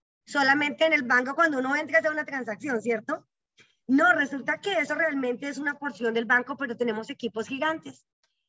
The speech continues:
Entonces, cuando termino mi maestría en psicología clínica, digo, "Oye, yo no sabía que había este equipo de responsabilidad corporativa". Entonces, mientras trabajaba para el B V A, me involucré en el equipo de responsabilidad corporativa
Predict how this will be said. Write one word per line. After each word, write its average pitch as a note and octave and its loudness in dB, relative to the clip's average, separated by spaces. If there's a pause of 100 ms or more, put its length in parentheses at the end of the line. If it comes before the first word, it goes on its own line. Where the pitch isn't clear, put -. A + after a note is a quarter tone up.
Entonces, A#3 -4
cuando A3+ 0
termino B3+ 0
mi F4 -6
maestría D4+ 0
en C4+ -4
psicología A3 -2
clínica, B3+ -4 (680)
digo, C4 0
"Oye, D4 0
yo A#3 0
no A#3 0
sabía D4 -4
que D4 -6
había B3 0
este A3 -6
equipo B3+ -10
de C4 -6
responsabilidad A3 -4
corporativa". C4+ -8 (600)
Entonces, E4 -2
mientras A#3+ -2
trabajaba A#3 2
para D4 -2
el C#4+ -2
B A#3+ 2
V C4 -4
A, B3+ 4
me B3+ 2
involucré G#3 -2
en G#3+ -2
el A#3 -4
equipo A#3 -8
de A#3+ -4
responsabilidad G#3+ -4
corporativa B3+ -4